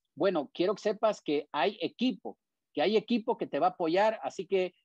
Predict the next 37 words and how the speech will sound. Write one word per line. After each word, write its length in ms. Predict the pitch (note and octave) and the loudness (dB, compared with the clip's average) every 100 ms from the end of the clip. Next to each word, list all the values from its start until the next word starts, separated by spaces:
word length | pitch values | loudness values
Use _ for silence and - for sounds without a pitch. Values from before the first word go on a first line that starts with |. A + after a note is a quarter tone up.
| _ | _
no 320 | D3+ F#3 G3+ | -2 0 0
tiene 320 | - F#3 F#3 E3 | 0 -2 0 0
límites, 560 | F3+ F#3+ F3+ G3+ F3 | 0 0 -2 -4 -4
no 160 | E3 E3+ | -4 -2
tiene 200 | F#3 E3+ | -2 -2
fronteras. 640 | C#3+ C3+ - F#3 F#3 F3+ _ _ - | -4 -4 0 2 2 2 _ _ -2
Me 100 | D#3 | 0
encanta 500 | D#3 D3 G3+ G3+ G3 | 2 2 0 0 -2
porque 200 | E3 D#3 | -2 -2
no 120 | D#3+ | -2
tienes 240 | E3+ F#3+ - | -2 -4 -2
que 80 | |
pagar 280 | D3 D3 E3 | -2 2 2
boleto 320 | E3+ D#3 - | 2 2 2
de 100 | D#3+ B2+ | 0 0
avión, 320 | C3+ E3+ F#3+ | 2 2 2
no 100 | D#3+ | -2
tienes 240 | E3+ E3+ | -4 -6
que 100 | - | -8
sacar 260 | B2+ A#2+ D3+ | -4 0 2
una 180 | C#3 B2+ | 4 4
visa, 260 | F3+ F3+ | 4 4
comprar 300 | D3 C3 D3 | 0 0 2
un 120 | E3 | 2
pasaporte, 720 | E3 C3 - - E3+ F#3+ F3+ | -2 -6 -8 2 4 4 2
nada. 500 | D#3 E3+ F3+ G3+ F3 | 0 0 0 2 2
Desde 220 | D#3 D#3+ D3+ | 2 0 -4
tu 160 | D3 | -6
casa, 260 | D#3+ G3 G3 | -2 -2 -2
en 120 | D3+ | -4
chanclas, 400 | F3 G3 F#3 - | -6 -4 -2 -2
en 80 | C#3 | -4
calzones, 500 | - B2+ E3 G3+ F3+ | -6 -4 -2 -2 -2
puedes 200 | - G#3+ | 0 0
hacer 220 | E3+ E3 E3 | 2 0 0
este 220 | - D3 | 0 -4
negocio, 360 | B2 A2+ - | -4 -8 -10